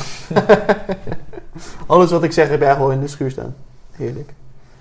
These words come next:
Speaker 2: Ja, wat ik wel chill aan dit biertje vind, is de geur.
Speaker 1: Nou, ga eens even ruiken dan.
Speaker 2: Ga even ruiken.
Speaker 1: Zo, hij, hij ruikt als een typisch winterbier. Gewoon, hij ruikt wel zwaarder. Hij,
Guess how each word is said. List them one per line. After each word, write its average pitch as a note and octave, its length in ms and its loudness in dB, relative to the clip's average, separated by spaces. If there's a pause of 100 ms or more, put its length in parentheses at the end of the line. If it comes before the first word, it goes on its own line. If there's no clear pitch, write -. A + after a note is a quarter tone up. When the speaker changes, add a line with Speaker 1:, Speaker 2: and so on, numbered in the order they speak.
(580)
Speaker 2:
Ja, B2+ 100 -2
wat D#3 140 4
ik F#3 80 0
wel G#3 520 4
chill F3+ 200 6
aan D#3 120 4
dit C#3 140 0
biertje C#3 280 -2
vind, C3+ 440 -4 (280)
is D3+ 160 -10
de C#3+ 100 0
geur. C3+ 420 2 (360)
Speaker 1:
Nou, - 180 -8
ga A2 180 -8
eens A#2 120 -4
even A#2+ 220 -2
ruiken G#2 260 -6
dan. - 100 -6
Speaker 2:
Ga E3+ 100 2
even D3 180 -2
ruiken. G#2+ 280 -6 (2000)
Speaker 1:
Zo, - 200 -18 (220)
hij, A#2 320 -6
hij B2 240 0
ruikt F3+ 420 2 (120)
als D3+ 260 2
een C3 280 0 (720)
typisch A#2+ 420 -6
winterbier. D#3 540 -6
Gewoon, B2 260 -4
hij G#2+ 180 -6
ruikt D3+ 320 4
wel C3 220 0
zwaarder. B2 720 2
Hij, A2 300 -8